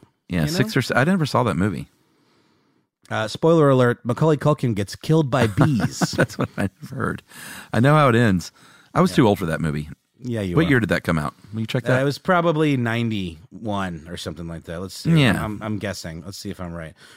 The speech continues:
Speaker 2: I'm usually pretty close. And then there was My Girl Two, which did not have Macaulay Culkin in it for obvious reasons. Ninety-one! Boom.
Speaker 1: Yeah, I was a sophomore in college. I was not
Speaker 2: Yeah.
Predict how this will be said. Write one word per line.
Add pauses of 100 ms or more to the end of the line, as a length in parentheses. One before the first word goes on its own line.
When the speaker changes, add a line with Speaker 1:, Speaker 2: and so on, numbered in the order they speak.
(180)
Speaker 2:
I'm
usually
pretty
close. (500)
And
then
there
was
My
Girl
Two, (600)
which
did
not
have
Macaulay
Culkin
in
it
for
obvious
reasons.
Ninety-one!
Boom. (260)
Speaker 1:
Yeah,
I
was
a
sophomore
in
college.
I
was
not
Speaker 2:
Yeah.